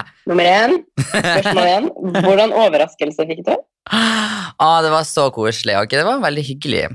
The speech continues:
Speaker 1: date. Jeg har jo ikke vært på utedate da. Så da, han sto der med sekk, liksom, og så <laughs> gikk, gikk vi til, eh, gjennom skogen på Bygdøy, og satt oss på en sånn benk med, hva heter den, eh, Paradisbukta, den er den heter.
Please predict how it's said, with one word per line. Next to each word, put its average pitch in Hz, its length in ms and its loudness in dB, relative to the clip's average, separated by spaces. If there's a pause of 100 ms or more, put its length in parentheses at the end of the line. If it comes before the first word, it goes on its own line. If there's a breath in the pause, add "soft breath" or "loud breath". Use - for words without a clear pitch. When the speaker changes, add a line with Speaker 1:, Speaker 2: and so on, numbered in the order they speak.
(100)
Speaker 1:
date. - 400 -6
Jeg 120 400 -4
har 107 160 -6
jo 107 80 -12
ikke - 80 -8
vært - 160 -8
på - 80 -12
utedate - 420 -8
da. - 140 -4 (640 loud breath)
Så - 180 -4
da, 180 140 2 (760 loud breath)
han 110 240 -2
sto 113 140 -2
der 90 160 -2
med 90 100 -6
sekk, - 300 -6 (140)
liksom, 151 600 -4
og 120 80 -10
så 127 160 -6
<laughs> 131 60 -4
gikk, 156 240 0 (100)
gikk 165 380 -2
vi 113 160 -2
til, 101 260 -2
eh, 98 300 -2
gjennom 113 340 -6
skogen 143 560 -4
på 104 140 -10
Bygdøy, 127 640 -2
og 95 320 -4 (320 loud breath)
satt 151 260 -6
oss 123 100 -6
på 113 120 -4
en 104 80 -8
sånn 107 180 -6
benk 127 440 -6
med, 98 420 -6 (240)
hva 120 220 -4
heter 101 260 -6
den, 98 160 -4
eh, 92 320 -4 (520 soft breath)
Paradisbukta, 110 840 -4
den 110 160 0
er 92 80 -4
den 90 80 -6
heter. 98 260 -6